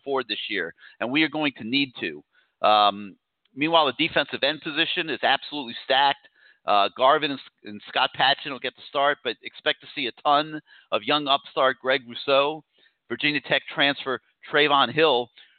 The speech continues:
who would have been the best returning player on that Hokies team had he still been at Virginia Tech, just landed in Miami's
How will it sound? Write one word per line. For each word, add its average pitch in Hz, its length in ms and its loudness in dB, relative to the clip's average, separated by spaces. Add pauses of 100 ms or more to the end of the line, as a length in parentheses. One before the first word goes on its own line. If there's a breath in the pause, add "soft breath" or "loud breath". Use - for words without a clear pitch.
who 156 220 -6
would 254 120 2
have 226 200 -2
been 208 160 0
the 135 80 -4
best 196 280 2 (800)
returning 175 520 0
player 117 640 2
on 143 200 2
that 131 200 0
Hokies 135 340 -8 (120)
team 110 440 -6 (380)
had 135 180 2
he 127 80 -4 (100)
still 135 160 0
been 120 180 -2
at 107 160 2
Virginia 101 380 -6
Tech, 71 260 -2 (600 soft breath)
just 139 180 -4
landed 127 440 0
in 107 100 -6
Miami's 101 400 0